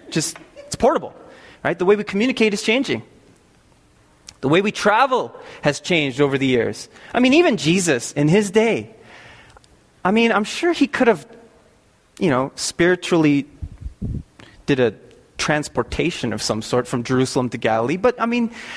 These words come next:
the thing is, even in Jesus' day, he couldn't have traveled as fast from Jerusalem to Galilee the way we could today. I mean, things change, right? Technology changes things, things change. The way we read books has changed,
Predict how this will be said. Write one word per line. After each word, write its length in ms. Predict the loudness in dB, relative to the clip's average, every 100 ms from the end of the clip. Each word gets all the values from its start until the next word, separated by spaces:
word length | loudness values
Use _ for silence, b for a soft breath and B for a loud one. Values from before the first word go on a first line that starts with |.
| B B
the 100 | -2
thing 220 | 0 0
is, 220 | 0 0 -6 0
even 300 | 2 4 2
in 300 | 0 -4 -4
Jesus' 480 | 2 2 2 -2
day, 360 | 0 0 0 -2 -10 B B B B B
he 180 | 0 0
couldn't 320 | 2 2 2
have 160 | 2 0
traveled 440 | 2 4 4 2
as 120 | -4 0
fast 380 | 2 2 0
from 120 | -10 -4
Jerusalem 600 | 2 4 4 2 0 2
to 100 | -2
Galilee 500 | 2 2 2 0 2
the 120 | 2
way 160 | 4 2
we 280 | 2 2
could 260 | 2 -2 0
today. 360 | 2 2 2 2
I 60 |
mean, 140 | 0 0
things 260 | 0 -2
change, 680 | -2 -2 0 0 -2 -4 -2
right? 260 | 0 0 -4 B B B B
Technology 560 | -2 2 4 4 2
changes 400 | -2 0 0 -2
things, 440 | -2 0 2 0 0
things 260 | 0 0
change. 680 | 2 0 2 0 -2 -8 -14 -18 B B
The 80 | 2
way 180 | 4 4
we 140 | 4
read 260 | 4 4 6
books 240 | 4 4
has 160 | -8 0
changed, 600 | 2 2 -2 -8 -16